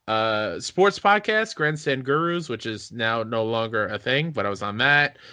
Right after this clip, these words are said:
I was on Growing Up with Gaming with Mitch. Uh, uh, oh my God. Um,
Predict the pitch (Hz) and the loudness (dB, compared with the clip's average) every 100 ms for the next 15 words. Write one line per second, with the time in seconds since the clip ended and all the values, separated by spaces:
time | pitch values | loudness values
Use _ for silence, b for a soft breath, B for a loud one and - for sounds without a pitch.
0 | B B - 104 104 101 113 110 107 123 | B B -2 0 0 -2 -2 -2 0 2
1 | 123 113 - 98 - 127 151 156 127 101 | 2 0 -2 -4 2 2 4 0 -2 -6
2 | - 107 143 156 - - - 104 101 101 | -6 0 0 0 -6 -10 -8 -2 2 2
3 | 101 98 98 b b b b - 85 85 | 2 -2 -6 b b b b -10 -8 -6
4 | 90 80 73 50 50 - 127 110 90 117 | -6 -6 -8 -12 -14 -6 -4 -2 -2 2
5 | 113 95 87 - 110 104 104 101 101 98 | 4 4 0 -2 0 2 2 0 -2 -6
6 | 95 | -12